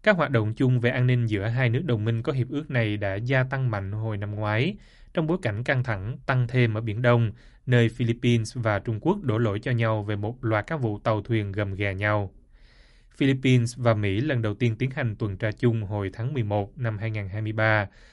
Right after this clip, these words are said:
với các cuộc diễn tập quân sự trong ba ngày ở vùng biển gần Đài Loan và biển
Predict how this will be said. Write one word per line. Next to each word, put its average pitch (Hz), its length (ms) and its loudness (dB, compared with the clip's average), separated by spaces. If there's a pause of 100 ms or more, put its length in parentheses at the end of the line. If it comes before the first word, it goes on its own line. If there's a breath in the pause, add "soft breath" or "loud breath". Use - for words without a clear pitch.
(180 soft breath)
với 123 260 4
các 214 140 -2
cuộc 131 140 0
diễn 117 180 -2
tập 127 160 0
quân 123 140 0
sự 101 280 -2
trong 123 260 -2
ba 131 140 4
ngày 117 240 2
ở 104 60 -2
vùng 113 200 -2
biển 104 300 -4
gần 110 200 -2
Đài 104 160 -2
Loan 110 400 2
và 104 80 -2
biển 98 300 -6